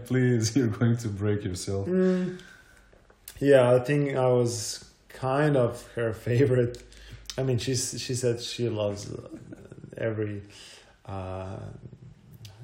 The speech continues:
Speaker 2: what are we to her? Gr-,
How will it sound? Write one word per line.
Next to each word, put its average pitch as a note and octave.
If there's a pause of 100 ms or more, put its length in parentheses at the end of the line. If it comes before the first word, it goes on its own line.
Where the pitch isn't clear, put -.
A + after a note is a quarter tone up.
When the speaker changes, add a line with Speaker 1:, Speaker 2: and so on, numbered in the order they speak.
(640)
Speaker 2:
what G#2+
are F#2
we G2 (120)
to F#2+
her? F#2 (1700)
Gr-, G#2+